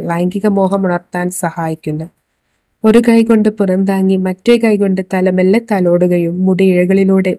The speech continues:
പതിയെ വിരലോടിക്കുകയും ചെയ്യുക. ഒപ്പം തന്നെ നെറ്റിയിലും നെറുകിലും മൃദുചുംബനങ്ങൾ നൽകുക. ഇങ്ങനെ ചെയ്യുന്നത് മൂലം സ്ത്രീക്ക് ലൈംഗിക ആനന്ദത്തിനൊപ്പം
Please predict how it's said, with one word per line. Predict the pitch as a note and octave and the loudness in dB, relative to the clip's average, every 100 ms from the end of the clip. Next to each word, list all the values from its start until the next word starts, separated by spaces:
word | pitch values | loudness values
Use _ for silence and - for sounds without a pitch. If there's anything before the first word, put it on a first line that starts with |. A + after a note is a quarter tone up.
| - | -4
പതിയെ | F#3 G3 A#3+ | -2 2 2
വിരലോടിക്കുകയും | A3 F3+ F3+ F3+ F#3 F#3+ F#3 F#3 A3+ | 2 0 0 0 0 -2 -2 -2 -4
ചെയ്യുക. | - F3+ D#3 D3+ D#3 _ _ - - - | -6 -4 -4 -4 -10 _ _ -20 -20 -2
ഒപ്പം | G3+ - F#3+ F#3+ | -2 2 2 4
തന്നെ | F#3+ F#3+ | 2 0
നെറ്റിയിലും | F#3 F3+ - G#3 G3+ G3 F#3+ | 0 -4 -2 -2 -2 -2 0
നെറുകിലും | F#3+ F#3+ G3 G3+ G3 | 2 2 2 0 0
മൃദുചുംബനങ്ങൾ | F#3 F#3 F#3+ G3+ G3+ A3 A3+ A3 | 0 0 0 -2 -2 0 2 0
നൽകുക. | G3 D#3 D#3 D#3 D#3+ - - - _ | 0 -4 -4 -6 -6 -10 -20 -20 _
ഇങ്ങനെ | G#3 F3 E3 | 0 0 -2
ചെയ്യുന്നത് | F3 - F#3+ F3+ F#3+ G3 | -2 0 0 2 0 0
മൂലം | G3 F#3+ F#3+ F3+ | 0 0 0 -2
സ്ത്രീക്ക് | - - A3 G#3 - F#3+ | -10 -2 0 0 -2 -4
ലൈംഗിക | F3+ F#3 G#3+ A#3 | -2 0 0 2
ആനന്ദത്തിനൊപ്പം | A#3+ G#3 G3+ G3 G3 G3+ F#3+ F#3 A#3 | 2 2 0 -2 0 0 0 -2 -2